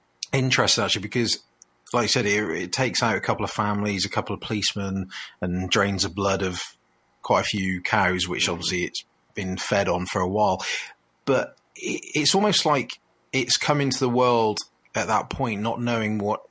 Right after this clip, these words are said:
Speaker 1: it's there to do, really. It's broken out. Obviously,
Speaker 2: Yeah.
Speaker 1: Wilbur's been killed by the dog. It's now either, you know, it's got bored or hungry, you know, and, and obviously it's no, no, no one's there to contain him or contain it anymore.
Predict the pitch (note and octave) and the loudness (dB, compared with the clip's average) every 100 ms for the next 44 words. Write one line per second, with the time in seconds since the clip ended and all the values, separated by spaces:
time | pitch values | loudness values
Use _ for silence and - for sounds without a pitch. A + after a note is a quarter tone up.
0 | - G#2 - - - - A2+ G#2+ - F#2+ | -8 -6 -2 -2 -2 -2 0 2 -2 0
1 | B2+ A#2 F#2 F2 F#2+ F#2+ G2+ - - - | 0 0 -2 -6 -6 -4 -4 -4 -4 0
2 | C3 C3 A#2 F#2+ F#2+ F2 F2+ - F#2+ A#2 | 0 0 -2 -2 -2 -2 -2 -2 0 -2
3 | A2+ G#2+ F#2 G#2 F#2+ F2+ G#2+ F#2+ F#2 F2+ | -2 -2 -4 -4 -4 -2 0 0 0 0
4 | - F2+ F2 F#2+ F#2+ F#2+ - - - - | -2 -2 -2 2 2 0 -4 -4 -6 -8
5 | - - A#2 G#2 G2 F#2+ - - G2+ F#2 | 0 2 4 2 2 -2 -8 -6 -4 -4
6 | E2+ - F#2+ - - F#2+ G#2+ G2+ G2+ G2 | -8 -6 -4 -2 -2 -2 0 2 2 2
7 | F#2 F2+ F2+ F2 - - A#2+ A2 G#2+ G2 | 2 0 0 -4 -2 2 2 2 0 0
8 | G2+ G2 A#2 A2+ F2+ F#2+ G2 G2+ G2 F#2 | 0 -2 -2 -2 -2 -2 -2 -2 -2 0
9 | G2+ G2 - _ B2 A2 A#2 A#2 A2+ B2 | 0 0 -4 _ -2 -2 0 0 0 0
10 | A#2 G2+ G#2 A2+ G2 - A2 - A#2 G#2+ | 0 0 2 2 2 0 0 2 2 2
11 | F#2+ F#2+ - - - - G2+ G2 G#2 G#2 | 0 -4 -6 -8 -8 -4 -2 0 0 0
12 | A2 G#2+ G2 F#2 F#2 F#2+ | 0 0 0 -2 -2 -4